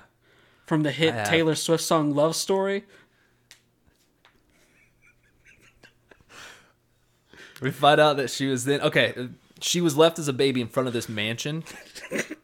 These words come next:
Speaker 1: That's not where it's from. It's a very popular story. <laughs>
Speaker 2: Oh. Was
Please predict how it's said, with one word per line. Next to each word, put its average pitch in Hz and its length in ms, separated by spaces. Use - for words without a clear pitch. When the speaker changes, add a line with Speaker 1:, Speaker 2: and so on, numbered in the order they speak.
Speaker 1:
That's - 1500
not 185 200
where 180 160
it's - 200
from. 247 440
It's 381 240
a 370 140
very 392 220
popular 392 640
story. - 520
<laughs> 320 320
Speaker 2:
Oh. 196 380
Was 160 220